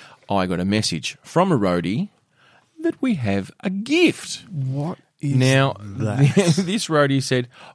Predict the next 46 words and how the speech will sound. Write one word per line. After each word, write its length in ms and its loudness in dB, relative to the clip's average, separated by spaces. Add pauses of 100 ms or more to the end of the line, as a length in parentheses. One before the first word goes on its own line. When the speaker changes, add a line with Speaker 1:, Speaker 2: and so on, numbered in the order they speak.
Speaker 1:
"I 120 6
saw 360 2
this 280 2 (100)
and 220 -2
thought 300 2
of 160 -4
both 260 0
of 120 -4
you." 280 0 (200)
Speaker 2:
Is 200 -2
it? 120 -2 (100)
It's 180 -4
got 200 -2
Merry 240 0
Christmas 380 -4
Speaker 1:
It 60 2
Speaker 2:
on 60 2
Speaker 1:
does 180 6
Speaker 2:
it. 60 4
Speaker 1:
have 80 2
Merry 180 2
Christmas. 300 -4
I 120 0
think 260 -4
that's 240 -2
the 160 0
only 220 2
paper 260 -4
that 160 -4
they 120 -2
had. 380 -4 (420)
Speaker 2:
The 180 0
other 180 -2
thing 280 -2
that, 160 0 (360)
before 300 -4
you 140 2
open 260 0
this, 400 -10 (840)
okay, 200 -8
Rattles, 340 -10
before 300 -4
you 140 -2
open 220 -4
this, 160 -8
Speaker 1:
Mm. 60 4